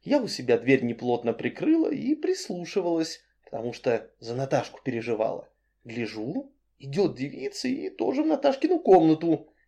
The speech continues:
Минут через десять вышла, шмык, и нет её. Подумай, какой гад со своей рыжей стервой у Наташки в грим-уборной трахается.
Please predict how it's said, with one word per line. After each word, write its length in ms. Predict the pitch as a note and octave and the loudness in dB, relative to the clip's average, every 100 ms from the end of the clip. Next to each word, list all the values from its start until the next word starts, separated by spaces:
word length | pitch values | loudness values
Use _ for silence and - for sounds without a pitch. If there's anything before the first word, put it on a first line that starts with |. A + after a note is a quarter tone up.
| - | -6
Минут 360 | A#2+ D3+ D#3 | 2 2 2
через 300 | - C3+ C3 | -4 -2 -2
десять 380 | A#2 E3+ G3+ A2+ | -2 -8 -8 -10
вышла, 500 | A#2+ A2+ A2+ - C4+ - | -8 -8 -4 -4 -4 -8
шмык, 480 | - A3+ F4+ F#4 - | -6 0 0 0 -8
и 120 | - | -4
нет 260 | F4+ A#4 B4 | 0 0 0
её. 360 | F4 F#3 - - _ _ _ | 0 0 -2 -6 _ _ _
Подумай, 400 | A#2 A#2 A2+ G#2+ | -8 -6 -4 -6
какой 420 | - - - F#3+ | -8 -10 -6 -6
гад 380 | D#3 D3 A3+ - | -2 4 4 4
со 100 | D3 | -4
своей 300 | C3+ E3 E3+ | 0 6 6
рыжей 320 | D#3 A3 D#3 | 6 2 -4
стервой 400 | C#3+ - A3 F#3+ | -6 2 4 4
у 80 | E3 | 2
Наташки 480 | E3+ F3 A#3 - E3 | 2 2 0 -2 -4
в 80 | C3+ | -4
грим-уборной 640 | F3+ B3 A#3+ D#4+ D#3+ C#3+ | -2 -4 4 6 8 6
трахается. 720 | C#3 B2+ A2+ A2+ - - - | 4 4 2 -4 -10 -14 -14